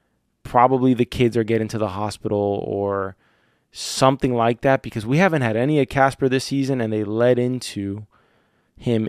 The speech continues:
in the, uh, the tunnel. You hear his voice in the blob. So perhaps he wakes up. Perhaps something in this Mitsuki situation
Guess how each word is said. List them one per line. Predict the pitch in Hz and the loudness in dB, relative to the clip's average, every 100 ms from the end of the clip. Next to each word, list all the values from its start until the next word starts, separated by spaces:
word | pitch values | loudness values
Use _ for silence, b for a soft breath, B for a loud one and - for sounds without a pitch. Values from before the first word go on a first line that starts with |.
| - | -2
in | 120 113 | -2 -2
the, | 110 110 107 | -2 0 0
uh, | 104 101 98 95 95 - 60 60 | 0 0 -2 -4 -4 -4 -2 0
the | 143 | 0
tunnel. | - 220 127 | 4 2 2
You | 104 | 0
hear | 123 143 | 2 2
his | 135 | 0
voice | 117 156 139 | 2 2 2
in | 135 | -2
the | 113 | -2
blob. | 131 131 107 - | 0 0 -2 -8
So | - 120 110 b b b b b | -10 -6 -8 b b b b b
perhaps | - 127 151 160 - | 0 4 4 2 -2
he | 151 | -2
wakes | 120 127 120 - | 2 2 2 -2
up. | 107 - | -2 -2
Perhaps | - 131 147 - | -2 0 0 -2
something | - 170 175 165 143 | 0 0 0 -4 -2
in | 131 | -2
this | 131 - | -2 -2
Mitsuki | 131 - 113 104 | -4 -4 -10 -14
situation | 95 98 - 101 98 107 | -14 -14 -10 -10 -10 -16